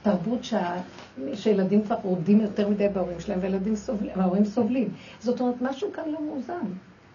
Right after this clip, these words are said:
אתם מבינים מה אני מדברת? כל העבודה שלנו זה להתבונן ולראות איפה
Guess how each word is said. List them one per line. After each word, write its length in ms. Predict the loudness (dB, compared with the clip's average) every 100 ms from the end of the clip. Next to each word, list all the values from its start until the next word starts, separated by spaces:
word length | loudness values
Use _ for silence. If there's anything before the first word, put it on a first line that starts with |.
| -8
אתם 140 | 0 2
מבינים 300 | 2 0 -2
מה 60 | -4
אני 80 | -6
מדברת? 480 | -6 -6 -4 -6 -6 -16 -12
כל 160 | -4 -2
העבודה 260 | -2 -4
שלנו 240 | -6 -4 -2
זה 120 | 2
להתבונן 500 | 2 0 0 0 0
ולראות 400 | 0 -2 -4 -6
איפה 260 | -8 -8